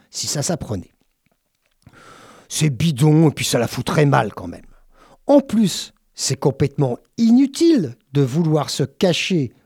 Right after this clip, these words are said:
ou espionner, car aujourd'hui, avec les réseaux sociaux,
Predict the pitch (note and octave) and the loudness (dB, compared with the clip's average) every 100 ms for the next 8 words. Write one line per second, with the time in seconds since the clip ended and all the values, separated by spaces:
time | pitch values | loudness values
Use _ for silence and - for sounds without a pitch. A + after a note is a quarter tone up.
0 | - D#3+ F3 G3 - - G#3+ A#3+ F#3 - | -4 2 4 4 0 -2 0 0 -2 -6
1 | _ - B3 A#3+ C4+ D4 C4 C4 C#4+ G#3+ | _ -2 0 2 0 0 -2 -2 -2 -2
2 | _ - C3+ D#3+ D#3 G3 E3+ F3+ E3 G3 | _ -4 0 0 0 -2 0 -2 -2 -2
3 | D#3 F#3 - - G3 G#3 - - G#3 G3 | -2 -4 -4 -4 -2 -2 -4 -2 2 2
4 | D3+ | 0